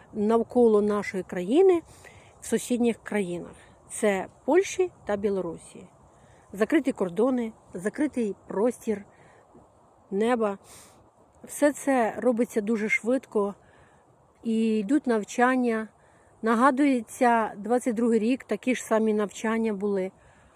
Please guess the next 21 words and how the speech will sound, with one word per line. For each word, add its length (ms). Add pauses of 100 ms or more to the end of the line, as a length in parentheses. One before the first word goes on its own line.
(200)
Але 540 (240)
згадаймо 600
ще 420 (120)
один 400
такий 480 (520)
момент. 540 (960)
Двадцять 320
другий 200
рік. 260 (480)
Всі 240
змі 280
кричали: 580 (460)
"Нападу 640
не 140
буде, 460 (220)
нападу 640
не 160
буде". 420 (520)
Але 360
він 280 (280)
був. 300